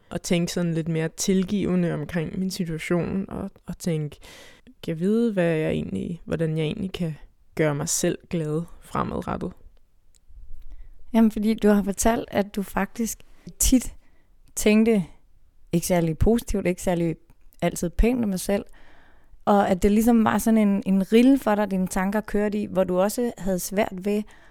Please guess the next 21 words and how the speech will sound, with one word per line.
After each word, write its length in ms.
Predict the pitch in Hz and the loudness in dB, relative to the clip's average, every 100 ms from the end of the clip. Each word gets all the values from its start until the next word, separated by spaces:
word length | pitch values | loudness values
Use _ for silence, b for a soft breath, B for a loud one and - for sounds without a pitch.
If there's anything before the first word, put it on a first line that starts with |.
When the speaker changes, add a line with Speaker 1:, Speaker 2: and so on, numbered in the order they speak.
| b b - | b b 0
Speaker 2:
at 600 | 196 185 180 175 170 170 | 2 2 0 -2 -2 -2
give 140 | 214 | -2
dig 140 | 190 180 | 0 2
selv 200 | 220 226 | 0 -2
lov 380 | - 185 185 214 | -4 2 2 2
til 340 | - 214 214 - - | -4 -2 -2 -4 -14
at 80 | - | -12
være 120 | 131 - | -12 -4
glad, 400 | 160 214 294 294 b b b | 0 2 2 -2 b b b
men 180 | 202 196 | 0 2
også 340 | 196 208 262 - | 2 2 -2 -2
at 280 | - 185 175 | -2 0 2
vælge 480 | 185 247 330 302 - - - | 4 4 2 -2 -6 -12 -4
de 100 | 233 | -4
ting, 480 | - 240 262 226 - | 0 -2 -2 -12 -4
som 280 | 208 208 | 0 0
faktisk 680 | - 196 202 - 214 - - | -2 -6 -8 -6 -6 -6 -12
var 240 | 180 165 190 | -8 -6 -6
rart 240 | 285 233 | -6 -6
for 160 | - | -6
dig. 100 | 196 | -6